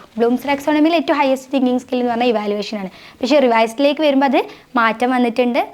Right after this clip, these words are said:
നൗൺ നിന്നും വെർബ് ആയിട്ടുണ്ട്, ഐ എൻ ജി ഫോമിലേക്ക് മാറിയിട്ടുണ്ട്. അങ്ങനെ ഒരുപാട് മാറ്റങ്ങൾ നമ്മൾ പറഞ്ഞിട്ടുണ്ട്. അപ്പം ക-, ക-, അതിനെക്കുറിച്ച് അറിയാത്തവർ തൊട്ട് മുന്നത്തെ വീഡിയോ പോയി കാണുക. അതിൽ നമ്മൾ ബ്ലൂംസ് ടാക്സോണമി, റിവൈസ്ഡ് ബ്ലൂംസ് ടാക്സോണമി എക്സ്പ്ലെയിൻ ചെയ്ത് പറഞ്ഞിട്ടുണ്ട്. ഓക്കെ, അപ്പം ബ്ലൂംസ് ടാക്സോണമിയിലെ ഹയസ്റ്റ്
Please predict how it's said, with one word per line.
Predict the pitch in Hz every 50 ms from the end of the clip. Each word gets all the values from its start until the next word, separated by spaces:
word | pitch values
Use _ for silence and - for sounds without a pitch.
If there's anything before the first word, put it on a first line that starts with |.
| - _ _ - -
നൗൺ | 214 208 202
നിന്നും | 208 220 226 226 220
വെർബ് | 214 214 208 226
ആയിട്ടുണ്ട്, | 240 254 247 262 247 262 285 302 254
ഐ | 233 220
എൻ | 214 208
ജി | 220 220 -
ഫോമിലേക്ക് | 233 226 233 240 247 254 - 277 277
മാറിയിട്ടുണ്ട്. | 262 262 269 269 269 269 269
അങ്ങനെ | 269 269 277 269
ഒരുപാട് | 269 269 294 302 330 349 381 403 -
മാറ്റങ്ങൾ | 277 247 247 247 247 254 254
നമ്മൾ | 240 226 220 226 233
പറഞ്ഞിട്ടുണ്ട്. | 220 202 202 208 185 - 196 185 226 330 - - - - - - _ _ -
അപ്പം | - - - - - - - _ _ _ _ -
ക-, | 240 - - - 226 -
ക-, | 226 220 214 208 214 226 269 247
അതിനെക്കുറിച്ച് | 226 202 240 277 285 294 277 - 285
അറിയാത്തവർ | 269 269 269 269 277 277 294 262
തൊട്ട് | 269 226 - 262 247
മുന്നത്തെ | 247 233 226 226 247 240
വീഡിയോ | 233 220 208 214 226 240
പോയി | 240 254 254 247 247
കാണുക. | 220 214 220 254 285 254
അതിൽ | 214 220 226 233
നമ്മൾ | 233 233 240 226 220
ബ്ലൂംസ് | 220 208 208 214 214 - -
ടാക്സോണമി, | 233 226 226 - 247 247 247 254 285 320 302
റിവൈസ്ഡ് | 269 233 214 214 208 208 - 240 233
ബ്ലൂംസ് | 233 240 233 - 247
ടാക്സോണമി | 247 240 - - 262 262 277 277
എക്സ്പ്ലെയിൻ | 277 - - - - 247 262 262 262
ചെയ്ത് | 247 233 220 226 220
പറഞ്ഞിട്ടുണ്ട്. | 208 208 196 202 208 - - 208 202 240 392 392 - - - - - - - - 330
ഓക്കെ, | 349 - 262 208 - - - - - - 262
അപ്പം | 262 262 359 381 330
ബ്ലൂംസ് | 262 240 226 226 220 - 247
ടാക്സോണമിയിലെ | 240 233 - - 254 254 254 254 277 311 294 262
ഹയസ്റ്റ് | 254 226 226 226 226 226 - 294